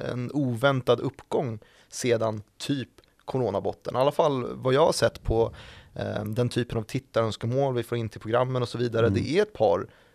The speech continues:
Speaker 1: rymdbolag på svenska börsen som har blivit, mm, mer önskade än, än någonsin, tror jag.
Speaker 2: Få höra.
Speaker 1: Eh, A A C Clyde Space, tror jag att de heter. Eh,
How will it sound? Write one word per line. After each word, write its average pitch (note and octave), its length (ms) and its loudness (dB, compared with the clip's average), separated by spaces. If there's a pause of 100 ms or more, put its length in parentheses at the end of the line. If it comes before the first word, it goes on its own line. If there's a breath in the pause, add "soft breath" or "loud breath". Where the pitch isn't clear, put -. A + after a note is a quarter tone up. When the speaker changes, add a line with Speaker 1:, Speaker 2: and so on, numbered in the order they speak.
(140 soft breath)
Speaker 1:
rymdbolag A#2 920 0
på B2 200 -2
svenska A2+ 280 -4
börsen A2 340 -6
som A#2 140 -6
har C#3 80 -6
blivit, - 480 -8 (240)
mm, B2+ 440 -6
mer D#3 200 4
önskade B2 500 4
än, A2+ 220 0
än A#2+ 180 -2
någonsin, A#2 420 0
tror - 140 -2
jag. - 80 -4 (160)
Speaker 2:
Få - 80 -2
höra. G2 220 0 (360)
Speaker 1:
Eh, A#2 320 0
A C#3 300 8
A B2+ 40 6
C B2+ 180 0
Clyde D3 520 2 (180)
Space, - 600 -2
tror - 140 -2
jag G#2 40 6
att F#2 80 0
de G#2 140 -4
heter. A2 320 0 (420)
Eh, A2 420 -6